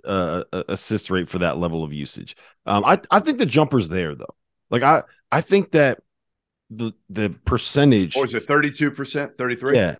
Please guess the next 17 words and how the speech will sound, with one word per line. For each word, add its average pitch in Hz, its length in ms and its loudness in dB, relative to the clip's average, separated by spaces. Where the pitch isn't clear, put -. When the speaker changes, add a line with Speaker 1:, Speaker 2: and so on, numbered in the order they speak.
Speaker 1:
I 123 80 4
think 180 180 4
that 196 120 8
had 160 160 4
a 139 60 6
lot 123 320 4
to, 131 80 -4
he 123 180 -2
shot 202 300 4
a - 20 -4
pretty 170 320 -2
decent 143 320 -2
percentage 120 380 -2
on 107 100 0
catch 107 320 0
and 95 80 -6
shoots, - 460 -8